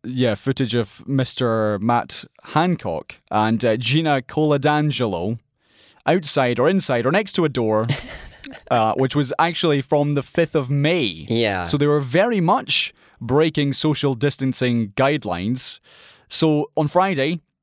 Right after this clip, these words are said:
Speaker 1: the Prime Minister Boris Johnson accepted Mister Hat and his, uh, his apology for ignoring the social distancing guidelines, and he declared that the matter was now closed.
Speaker 2: Yes, the apology is accepted, the matter is closed. A classic Boris combination of lines.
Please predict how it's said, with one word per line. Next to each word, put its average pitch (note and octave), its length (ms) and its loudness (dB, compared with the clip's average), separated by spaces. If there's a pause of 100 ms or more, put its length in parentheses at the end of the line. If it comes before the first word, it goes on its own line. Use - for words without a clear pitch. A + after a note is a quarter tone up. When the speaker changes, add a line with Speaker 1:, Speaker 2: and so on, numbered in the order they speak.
(120)
Speaker 1:
the B2+ 240 0
Prime D#3 240 0
Minister C#3+ 280 0
Boris C3 280 0
Johnson B2 360 0
accepted C#3 760 -2 (340)
Mister B2+ 320 0
Hat - 460 -4 (380)
and A#2 180 0
his, A#2+ 220 -2
uh, A#2 240 2
his A#2+ 240 -2
apology A#2+ 640 0 (540)
for B2 260 0
ignoring D3+ 520 2
the B2 80 -4
social B2 260 -6
distancing A2+ 420 -2
guidelines, B2 460 2
and A#2 140 0
he G#3 300 0
declared E3+ 500 2
that B2+ 80 -2
the A2+ 80 -2
matter A#2+ 300 0
was A#2 200 -2
now G#2+ 180 2
closed. G#2+ 840 -2
Speaker 2:
Yes, - 440 -2
the B2+ 80 -6
apology D#3 420 -2
is C#3 140 -6
accepted, C3+ 640 -2
the G#2 100 -4
matter B2 380 -2
is G#2 120 -4
closed. G2+ 380 -4
A G2 60 -10
classic C3 760 -2
Boris F#2 460 0
combination F#2 840 -4
of F2 140 -8
lines. F2+ 680 -4